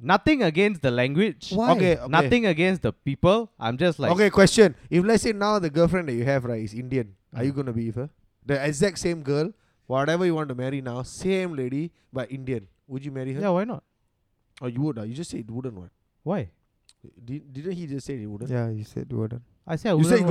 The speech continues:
Speaker 3: got
Speaker 1: what?
Speaker 3: a preference, <laughs> what?
Speaker 1: Yeah lah. So now lah. Op-
Speaker 3: Yeah, yeah. So I'm
Speaker 2: Okay,
Speaker 3: saying lah.
Speaker 2: okay, so if she's Indian, will
Speaker 1: If
Speaker 2: you
Speaker 1: let's
Speaker 2: speak,
Speaker 1: say I
Speaker 2: will you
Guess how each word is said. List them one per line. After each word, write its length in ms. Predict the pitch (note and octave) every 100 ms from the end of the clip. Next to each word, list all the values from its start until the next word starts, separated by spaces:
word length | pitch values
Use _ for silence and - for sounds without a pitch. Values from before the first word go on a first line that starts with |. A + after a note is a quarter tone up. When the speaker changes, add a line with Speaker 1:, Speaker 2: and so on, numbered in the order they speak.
| E3
Speaker 3:
got 20 |
Speaker 1:
what? 0 |
Speaker 3:
a 40 |
preference, 580 | D3 F3+ D#3 F#3+ G3+ E3+
<laughs> 20 | E3
what? 160 | C3 - _ -
Speaker 1:
Yeah 100 | F3+
lah. 120 | G#3
So 120 | C4
now 440 | D#3 B2+ C3+ C#3+ F#3+
lah. 320 | G#3 G3+ B2+
Op- 120 | - - _ -
Speaker 3:
Yeah, 180 | F3 C4
yeah. 100 | A3
So 200 | - C#4 G#3
I'm 160 | G3
Speaker 2:
Okay, 120 | D3+ F#3 F3
Speaker 3:
saying 60 |
lah. 160 | D3+ D#3
Speaker 2:
okay, 120 | G#3
so 100 | G#3
if 160 | A#3 G3
she's 160 | G#3 G3
Indian, 260 | G#3+ A#3
will 80 | F#3
Speaker 1:
If 60 | G3+
Speaker 2:
you 60 |
Speaker 1:
let's 140 | G#3+ A#3+
Speaker 2:
speak, 60 | -
Speaker 1:
say 140 | C#4
I 140 | G3
Speaker 2:
will 60 |
you 20 | E3+